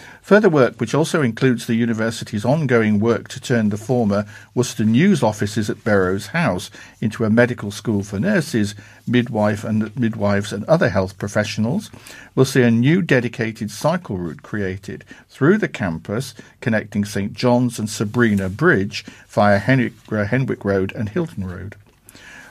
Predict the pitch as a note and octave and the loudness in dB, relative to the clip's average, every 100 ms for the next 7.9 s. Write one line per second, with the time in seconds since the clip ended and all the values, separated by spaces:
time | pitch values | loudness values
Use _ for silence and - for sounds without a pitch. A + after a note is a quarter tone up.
0 | - - E3 A3 C#3+ D3+ D3 B2 A2+ - | -10 4 4 4 0 0 2 0 -2 -2
1 | C3 A2+ A2 - - F#3 F3+ - G#2 G#2 | -2 -2 -6 -8 -2 0 0 0 0 -2
2 | - - - B2 C#3+ D3+ C3 B2+ - B2+ | -8 -20 -6 0 0 0 -2 -2 2 2
3 | A#2+ G#2+ G#2 - F3 A2+ G#2+ A#2 - - | 2 0 -4 -2 0 0 -2 -6 -18 -4
4 | B2+ A2+ A2+ B2+ B2 F#2+ E2 B2+ - A#2+ | 0 0 2 0 0 -4 -4 -8 -6 -2
5 | A#2 A2+ A#2 A2 A2 - E3+ D#3+ B2 D3+ | 0 0 -2 -6 -8 -2 0 0 0 0
6 | G#3+ B2+ G#2 A2 G#2+ G2+ G#2 A#2+ G#2+ - | 2 2 2 2 2 0 2 0 0 -4
7 | G#2+ A2 A2+ G2+ B2 D#3 C#3 C#3 G2+ | -4 0 0 0 0 -2 -4 -6 -4